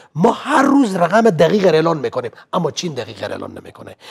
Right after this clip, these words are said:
اگر در چین ریشه کن شده، چرا دیروز میگه که من وو-،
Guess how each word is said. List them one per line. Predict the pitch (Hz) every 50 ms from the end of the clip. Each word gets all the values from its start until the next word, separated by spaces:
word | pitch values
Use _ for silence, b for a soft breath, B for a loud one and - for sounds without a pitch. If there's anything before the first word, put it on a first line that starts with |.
| B B B B _ -
اگر | 220 254 320 320
در | 220 - 247 226 - - -
چین | - - - 240 254 220 139
ریشه | 110 117 117 - - 127
کن | - 123 123 127
شده، | - - 147 147 202 190 -
چرا | - - - 247 285 302
دیروز | 226 131 110 131 139 143 175 190 160 151
میگه | - 127 127 190
که | 196 - 180
من | 156 170 196 214
وو-، | 208 190 160 131 123 123 123 117